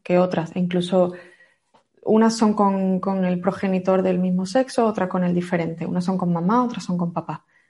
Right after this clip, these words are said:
Entonces, por ejemplo, la primera que se da es la herida de rechazo,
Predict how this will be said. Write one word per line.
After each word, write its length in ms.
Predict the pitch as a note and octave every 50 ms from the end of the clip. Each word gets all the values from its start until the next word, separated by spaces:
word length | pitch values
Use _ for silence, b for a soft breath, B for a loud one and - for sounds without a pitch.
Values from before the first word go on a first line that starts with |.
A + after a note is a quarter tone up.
| _ _ _ _ _ _ _ _
Entonces, 240 | _ - G3+ F#3+ G3+
por 100 | F#3 F#3
ejemplo, 300 | F#3 - A3 G#3 G3 G3
la 120 | F#3 F3 F3+
primera 320 | F3 F3+ F3+ G3 A3 A#3
que 80 | B3 A#3
se 160 | - - G#3
da 180 | G#3 A3+ B3
es 40 | B3+ A#3+
la 80 | A3
herida 220 | G3+ G#3 G3+ G#3+ G3+
de 80 | G3
rechazo, 840 | F#3 F#3 F3 F3+ - - G#3+ A#3 A3+ - A3+ B3 E4+ - - _